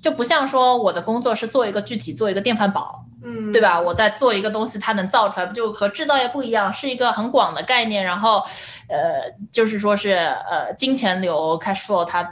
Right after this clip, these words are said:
Speaker 1: 怎么样，怎么样，怎么样，就是总体这个方面比较，对，呃，我是比较感兴趣，
Speaker 2: 嗯。
Speaker 1: 以及就总体觉得就是说也有很多，就感觉从广跳到具体是一个比较，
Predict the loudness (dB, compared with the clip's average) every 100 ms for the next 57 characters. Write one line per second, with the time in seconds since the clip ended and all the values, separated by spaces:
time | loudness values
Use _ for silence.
0 | -12 -8 -2 -2 -2 -6 -4 -4 -6 -10
1 | -4 -2 -2 -4 -4 -4 -2 -2 -2 -2
2 | -2 -4 -4 -16 -6 0 2 2 0 0
3 | 0 -2 0 2 4 2 0 -4 -2 0
4 | 0 0 2 0 0 -2 -2 -2 -6 -6
5 | -6 -4 -4 -6 -6 -12 -8 -2 0 2
6 | 2 0 -2 -4 -2 0 0 -2 -2 2
7 | 2 0 -4 0 2 2 2 2 2 0
8 | -4 -2 2 2 4 2 0 -6 _ -10
9 | -2 2 2 2 0 2 2 2 4 4
10 | 2 -6 0 2 4 4 2 0 -2 -2
11 | -8 -8 -8 -4 -4 -2 -2 0 -2 -2
12 | -2 2 4 2